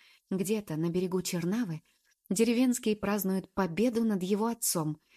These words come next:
и радуются бегству археологов. Умом он понимал, что это никак не связано.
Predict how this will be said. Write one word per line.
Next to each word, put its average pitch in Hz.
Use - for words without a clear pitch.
и 202
радуются 175
бегству 180
археологов. 151
Умом 233
он 220
понимал, 220
что -
это 285
никак 254
не 208
связано. 143